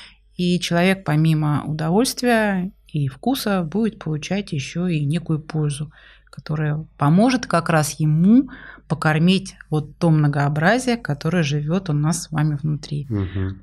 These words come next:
Speaker 1: И если мы с вами подойдем к полке кисломолочных продуктов,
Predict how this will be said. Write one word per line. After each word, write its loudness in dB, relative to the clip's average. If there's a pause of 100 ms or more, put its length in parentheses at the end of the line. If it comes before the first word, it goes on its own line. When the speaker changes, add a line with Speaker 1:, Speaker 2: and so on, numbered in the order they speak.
(120)
Speaker 1:
И -2
если -2
мы 2
с -6
вами 0
подойдем -2
к -12
полке -2 (540)
кисломолочных -2
продуктов, -4